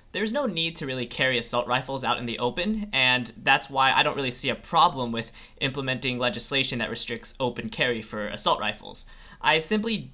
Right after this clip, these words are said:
don't think it's absolutely necessary given the low rates of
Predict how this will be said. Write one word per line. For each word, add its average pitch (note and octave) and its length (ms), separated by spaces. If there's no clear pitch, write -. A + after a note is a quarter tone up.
don't G3 300
think F3+ 320
it's - 280
absolutely D3+ 680
necessary A#2 640
given B2 360
the A2+ 140
low B2+ 260
rates B2 320
of G#2+ 160